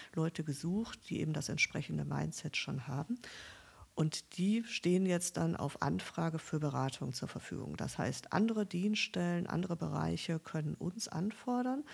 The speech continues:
und können zum Beispiel, ähm, ja, eine Retrospektive durchführen lassen, die wir dann entsprechend moderieren. Ähm, wir haben aber auch ein größeres Projekt, was jetzt ansteht. Und zwar wird aktuell bei der, ähm,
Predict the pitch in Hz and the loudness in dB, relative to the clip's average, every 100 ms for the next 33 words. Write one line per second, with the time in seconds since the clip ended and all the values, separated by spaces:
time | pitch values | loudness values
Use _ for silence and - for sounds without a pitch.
0 | - - - 165 165 - 170 180 180 165 | -14 -12 -4 -2 0 2 4 4 2 -2
1 | 151 151 156 - - 160 156 151 - 151 | 0 2 2 -2 -2 2 2 2 2 2
2 | 151 151 - - 151 143 143 156 160 - | 0 -4 -6 -6 0 0 0 0 0 -2
3 | 165 - 156 - 170 143 131 131 - - | -4 -4 -4 0 2 0 -2 -4 -4 -6
4 | 120 120 - - - 135 135 - 147 - | -4 -4 -4 -4 -4 -4 -2 -2 -2 -2
5 | - - - - - - 131 151 - 78 | -2 -2 -4 -4 -6 -4 -4 -4 -6 -6
6 | 87 - - - - - - _ _ _ | -6 -8 -14 -20 -20 -20 -20 _ _ _
7 | - - - 143 165 160 160 180 - - | -20 -18 -6 0 2 2 0 -4 -10 -12
8 | - - - 160 175 156 147 143 147 147 | -12 -4 2 4 4 4 4 4 2 0
9 | - 147 147 143 156 190 226 247 247 - | -4 -2 0 0 0 0 2 -2 -2 -2
10 | 226 240 - 214 - 208 - 196 214 - | 0 -2 -2 -4 -2 -4 0 2 2 2
11 | 214 214 - - - - 165 - 160 156 | 0 0 -4 -12 -6 -2 0 0 2 2
12 | 151 156 147 - - - - 175 175 190 | 2 2 0 -2 -6 -4 -2 2 2 2
13 | 175 160 160 165 151 147 - - 151 147 | 0 0 0 0 0 0 -2 -2 -2 0
14 | 156 | -2